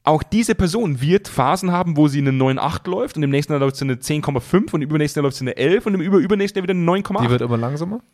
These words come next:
Speaker 2: Achso, ja. Okay.
Speaker 1: Es kann ja
Speaker 2: Ja.
Speaker 1: sein, dass da,
Speaker 2: Ja, ja,
Speaker 1: dass
Speaker 2: klar.
Speaker 1: du Schwankungen
Speaker 2: Ja,
Speaker 1: drin hast.
Speaker 2: ja.
Speaker 1: Die Realität ist, dass das die Realität ist. Auch für Führung. Es gibt Rahmenbedingungen. Wir sehen das jetzt gerade wieder in vielen Organisationen. Rezession ist tatsächlich ein Thema.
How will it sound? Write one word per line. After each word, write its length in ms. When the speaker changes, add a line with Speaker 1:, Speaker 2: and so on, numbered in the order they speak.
Speaker 2:
Achso, 140
ja. 240
Okay. 140
Speaker 1:
Es 80
kann 100
ja 60
Speaker 2:
Ja. 80
Speaker 1:
sein, 100
dass 160
da, 100
Speaker 2:
Ja, 100
ja, 20
Speaker 1:
dass 80
Speaker 2:
klar. 100
Speaker 1:
du 60
Schwankungen 320
Speaker 2:
Ja, 80
Speaker 1:
drin 140
hast. 80
Speaker 2:
ja. 40
Speaker 1:
Die 80
Realität 540
ist, 320
dass 240
das 240
die 80
Realität 480
ist. 200
Auch 240
für 160
Führung. 540
Es 280
gibt 480
Rahmenbedingungen. 880
Wir 100
sehen 140
das 80
jetzt 160
gerade 240
wieder 100
in 100
vielen 220
Organisationen. 640
Rezession 500
ist 60
tatsächlich 340
ein 60
Thema. 400